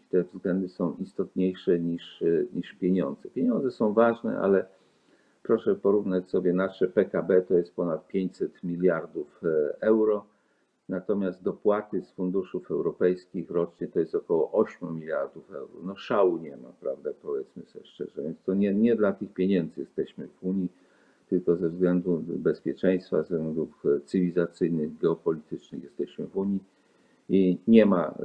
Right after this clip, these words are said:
żadnych skłonności, żadnych dyskusji, żadnych debat o jakimkolwiek polexicie. Porównywanie nas z Wielką Brytanią jest, e,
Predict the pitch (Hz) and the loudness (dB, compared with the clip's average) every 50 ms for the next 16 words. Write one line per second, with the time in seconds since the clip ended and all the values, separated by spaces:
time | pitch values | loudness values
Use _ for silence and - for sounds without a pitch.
0 | 80 82 80 78 95 107 113 117 113 107 104 92 101 - _ _ - 110 98 98 | -6 -6 -4 -2 0 2 2 2 0 0 -2 -2 -4 -8 _ _ 0 2 2 2
1 | 92 90 85 - - - 90 82 80 87 85 90 90 85 82 87 82 80 95 85 | 2 0 -2 -4 -8 -8 -8 -4 -2 -2 -2 0 0 -2 -2 -4 -4 -6 -6 -6
2 | - - _ - 92 92 - - - 87 - - 87 82 87 82 71 - - _ | -6 -8 _ -2 0 0 -2 -6 -14 -14 -6 -4 -4 -4 -4 -6 -8 -10 -8 _
3 | 101 90 90 90 - 80 78 - - _ _ _ _ _ _ _ - 90 82 - | 2 2 2 2 0 -2 -2 -4 -8 _ _ _ _ _ _ _ -2 -2 -2 -2
4 | - 87 85 - 95 87 82 85 80 - _ - 85 82 82 80 78 - - - | -4 -6 -2 0 0 0 2 0 -4 -8 _ -2 0 0 0 0 -2 -6 -10 -12
5 | - - - - - - - 92 82 92 85 95 92 90 104 107 113 123 123 110 | -12 -10 -10 -10 -10 -4 -4 -4 -4 -2 -2 -2 -2 0 0 0 2 2 0 0
6 | 98 95 90 - 85 - - _ _ _ _ _ _ _ _ _ _ _ _ _ | 0 -2 -2 -4 -6 -10 -12 _ _ _ _ _ _ _ _ _ _ _ _ _
7 | - 92 92 95 92 104 104 101 - 104 92 90 90 92 92 - 104 98 110 113 | -6 -6 -4 2 4 4 4 4 2 0 0 0 -2 -4 -2 0 0 2 2 2
8 | 117 113 110 110 107 101 98 92 90 - - _ _ - 104 90 90 87 85 85 | 2 2 2 0 0 0 0 -2 -2 -4 -12 _ _ 0 2 4 4 4 2 0